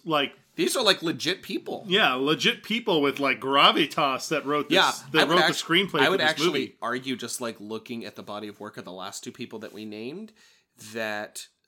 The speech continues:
Speaker 2: uh, Robin Swikard might probably be a, a bigger name than her husband.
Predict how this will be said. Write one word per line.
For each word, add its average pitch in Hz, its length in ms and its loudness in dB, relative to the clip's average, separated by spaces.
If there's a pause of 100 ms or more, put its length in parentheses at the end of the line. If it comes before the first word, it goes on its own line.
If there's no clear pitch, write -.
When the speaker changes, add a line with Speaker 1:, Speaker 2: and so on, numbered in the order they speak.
Speaker 2:
uh, 95 480 -14 (400)
Robin 120 360 -6
Swikard 110 580 -8
might 101 260 -10 (240)
probably 104 400 -8
be 98 260 -10
a, 85 320 -12
a 92 60 -20
bigger 101 320 -12
name 101 220 -12
than 92 100 -14
her - 180 -20
husband. 131 580 -14